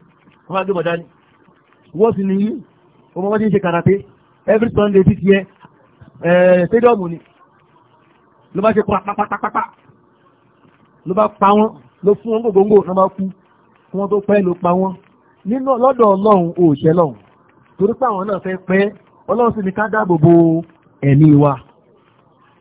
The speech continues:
Tàbí gbọ́ yé? Àhá. Ṣùgbọ́n tó bá fi lè mú ẹ, tó bá fi lè hand over wọn fún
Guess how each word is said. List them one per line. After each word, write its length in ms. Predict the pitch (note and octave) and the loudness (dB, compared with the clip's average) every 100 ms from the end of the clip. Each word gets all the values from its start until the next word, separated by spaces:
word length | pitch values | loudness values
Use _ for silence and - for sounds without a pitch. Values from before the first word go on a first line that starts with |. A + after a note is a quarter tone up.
| _ _ _ _ _ _ _ _ | _ _ _ _ _ _ _ _
Tàbí 180 | E3+ F3 | -8 -4
gbọ́ 140 | F#3+ F#3 | 0 2
yé? 100 | F#3 - _ _ _ _ _ - | 0 -2 _ _ _ _ _ -16
Àhá. 140 | C3+ F3+ - | -14 -14 -12
Ṣùgbọ́n 240 | A3+ D#4 | -6 -2
tó 60 | D#4+ | 0
bá 80 | D4+ | 0
fi 80 | B3+ | -2
lè 120 | A3+ | -2
mú 100 | B3+ | -2
ẹ, 60 | C4 | -2
tó 60 | |
bá 100 | C#4+ | -2
fi 80 | B3 | -4
lè 120 | A#3 G#3+ | -4 -4
hand 300 | A#3 C#4+ C4 | -4 -6 -6
over 280 | B3+ A3+ A3+ | -6 -4 -2
wọn 180 | A#3 A3+ | -2 -6
fún 200 | B3+ | -8